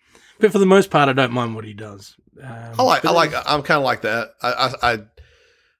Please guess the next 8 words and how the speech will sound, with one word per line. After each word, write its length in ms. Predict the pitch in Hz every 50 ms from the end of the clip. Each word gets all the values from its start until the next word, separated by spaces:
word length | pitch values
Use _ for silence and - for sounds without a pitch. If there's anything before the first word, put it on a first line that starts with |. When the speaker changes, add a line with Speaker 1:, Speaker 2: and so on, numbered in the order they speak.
| _ _ _ _ _ _ _ _ _ _ _ -
Speaker 2:
depending 360 | 127 - - 180 180 185 185
on 100 | 185 170
who 140 | 175 180 160
the 80 | 143
wrestling 460 | 123 117 135 135 135 - 139 127 123 113
person 380 | - 131 127 120 - 113 110 -
is, 420 | 110 110 104 95 95 92 90 104
I'll, 280 | 98 95 95 92 95